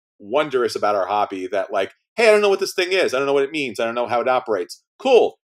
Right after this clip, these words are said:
Here, play the board game. Oh, I get it now. It's fun, it's artistic, it's challenging, and it's,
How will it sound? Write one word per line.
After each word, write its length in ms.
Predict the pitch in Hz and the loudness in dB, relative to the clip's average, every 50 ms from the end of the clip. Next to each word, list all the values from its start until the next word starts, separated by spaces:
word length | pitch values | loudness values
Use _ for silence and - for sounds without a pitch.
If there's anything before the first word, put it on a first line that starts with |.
| _ _ | _ _
Here, 220 | - 269 254 185 | 0 2 2 4
play 200 | - - 240 254 | 4 6 6 6
the 80 | 233 - | 4 4
board 280 | - 240 226 214 208 - | 6 6 6 6 6 4
game. 280 | 180 147 113 87 82 - _ _ _ _ _ _ | 0 0 0 -2 -8 -14 _ _ _ _ _ _
Oh, 160 | 269 311 285 | 4 4 6
I 80 | 220 185 | 6 4
get 180 | 180 254 254 | 4 4 4
it 120 | 220 170 147 | 4 4 2
now. 220 | 147 127 113 104 | 0 -2 -2 -2
It's 140 | 110 107 - | -6 -8 -4
fun, 320 | - - 180 185 185 180 | 0 2 2 4 2 2
it's 160 | 170 139 - - 143 | -2 -6 -6 -4 -6
artistic, 540 | 135 131 - 185 160 160 - 165 151 - 131 | -6 -4 -4 -6 -8 -6 -6 -8 -6 -4 -6
it's 340 | 110 - - - - - _ _ | -6 -6 -8 -14 -16 -18 _ _
challenging, 680 | - - 165 160 160 160 156 165 160 160 151 151 151 139 | -12 -6 -4 -2 -2 -2 -2 -4 -8 -8 -8 -6 -6 -6
and 100 | 127 117 | -6 -6
it's, 420 | 117 110 113 - - - - - | -6 -6 -6 -8 -10 -10 -12 -16